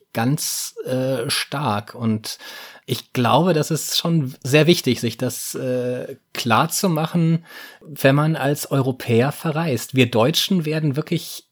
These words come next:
fast in jedem Land doch sehr freundlich aufgenommen und, äh, man vergisst vielleicht häufig, dass das tatsächlich,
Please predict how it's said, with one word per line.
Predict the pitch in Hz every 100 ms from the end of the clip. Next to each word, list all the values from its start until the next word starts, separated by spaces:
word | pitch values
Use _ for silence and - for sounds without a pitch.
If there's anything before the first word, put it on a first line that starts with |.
| -
fast | - 165 - 175
in | 139
jedem | 120 151 185
Land | 120 110 151 170 - 156
doch | 151
sehr | - - - 135 139 160 185 185 - -
freundlich | - 147 151 160 151 -
aufgenommen | 131 - 165 127 110 139 190 202 -
und, | 143 143 131 - 156
äh, | 135 139 135 123 523 554 _ 523 453
man | 135 139
vergisst | - 123 165 -
vielleicht | - 160 160 -
häufig, | 151 - 160 -
dass | 143 - -
das | - 139 - - -
tatsächlich, | 139 156 180 170 165 165 -